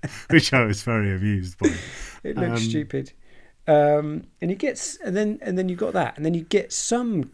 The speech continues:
Speaker 2: gory killings, but not
Speaker 1: Mm-hmm.
Speaker 2: very many. There's only a few. The ti-, the trailer definitely top-loaded all the, all the gore and violence. Um, there's the, the problem with this is that there, there's, like, a, a gore versus lore sweet spot, right?
Speaker 1: Mm-hmm.
Speaker 2: That's how I would describe it.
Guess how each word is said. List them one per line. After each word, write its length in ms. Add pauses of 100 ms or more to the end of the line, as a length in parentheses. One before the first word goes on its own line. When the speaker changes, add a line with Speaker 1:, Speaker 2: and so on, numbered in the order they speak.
Speaker 2:
gory 280
killings, 760 (160)
but 140
not 140
Speaker 1:
Mm-hmm. 120
Speaker 2:
very 220
many. 380
There's 120
only 160
a 60
few. 420
The 120
ti-, 340
the 80
trailer 400
definitely 480
top-loaded 600
all 160
the, 120 (180)
all 160
the 160
gore 320
and 80
violence. 580 (880)
Um, 640 (160)
there's 200
the, 300 (120)
the 100
problem 220
with 100
this 160
is 120
that 120
there, 300
there's, 260
like, 160
a, 100 (200)
a 80 (140)
gore 360
versus 500
lore 640 (320)
sweet 380
spot, 340
right? 180
Speaker 1:
Mm-hmm. 200
Speaker 2:
That's 120
how 140
I 60
would 100
describe 420
it. 140